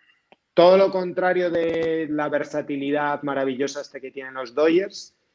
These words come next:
pues yo creo que es un poco todo lo contrario, un puzzle raro en lo que es el lineup de Cincinnati. Por eso no me,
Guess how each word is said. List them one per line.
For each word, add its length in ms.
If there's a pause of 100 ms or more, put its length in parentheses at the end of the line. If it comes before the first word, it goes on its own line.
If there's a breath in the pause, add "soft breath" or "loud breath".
(200)
pues 180
yo 140
creo 180
que 120
es 100
un 120
poco 280
todo 160
lo 120
contrario, 540
un 140
puzzle 300
raro 520
en 140
lo 120
que 120
es 100
el 340
lineup 320
de 140
Cincinnati. 500
Por 180
eso 360
no 140
me, 480